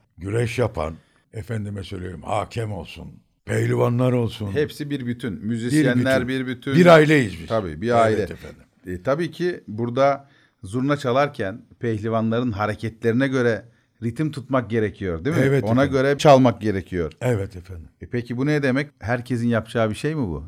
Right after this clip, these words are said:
Speaker 1: Evet
Speaker 2: Ustalık
Speaker 1: efendim.
Speaker 2: gerekiyor burada.
Speaker 1: Evet
Speaker 2: Asıl
Speaker 1: efendim.
Speaker 2: konu
Speaker 1: Evet.
Speaker 2: burası zaten.
Speaker 1: Evet efendim.
Speaker 2: Nasıl bir yol izliyorsunuz bununla ilgili? Hem oradaki davul zurnacıları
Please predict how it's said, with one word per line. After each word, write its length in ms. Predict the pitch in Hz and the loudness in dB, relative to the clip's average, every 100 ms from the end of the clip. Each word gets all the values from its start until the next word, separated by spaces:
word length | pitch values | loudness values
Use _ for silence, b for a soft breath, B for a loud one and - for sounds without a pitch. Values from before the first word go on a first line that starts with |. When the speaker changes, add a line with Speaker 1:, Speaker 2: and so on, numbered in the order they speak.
| - | -6
Speaker 1:
Evet 200 | 170 139 | -2 2
Speaker 2:
Ustalık 180 | 127 160 | 4 4
Speaker 1:
efendim. 100 | - 170 | 4 2
Speaker 2:
gerekiyor 380 | 127 110 95 80 | 2 0 -4 -4
burada. 160 | 78 117 | -8 -6
Speaker 1:
Evet 180 | 104 92 | -4 -4
Speaker 2:
Asıl 220 | 90 151 | -2 -4
Speaker 1:
efendim. 200 | 143 - | -4 -8
Speaker 2:
konu 200 | - 113 | -2 0
Speaker 1:
Evet. 100 | 135 | 2
Speaker 2:
burası 280 | 143 139 107 | 2 0 0
zaten. 380 | 95 85 - 160 - | -4 -4 -4 -8 -8
Speaker 1:
Evet 160 | 117 101 | -8 -8
efendim. 260 | 87 - | -8 2
Speaker 2:
Nasıl 500 | 165 165 185 160 - | 4 4 2 0 -2
bir 200 | 131 110 110 | -2 -2 -2
yol 180 | 123 123 | -2 0
izliyorsunuz 560 | 113 104 113 107 110 98 98 | -2 -2 -4 -4 -4 -2 -2
bununla 200 | 101 98 | -2 -4
ilgili? 240 | 90 113 | -6 -2
Hem 220 | 123 131 117 b b | 0 -2 -4 b b
oradaki 420 | 110 107 107 107 | -2 -2 -4 0
davul 240 | 110 117 | 2 2
zurnacıları 600 | 104 113 110 104 107 110 | 0 0 0 -2 -2 -2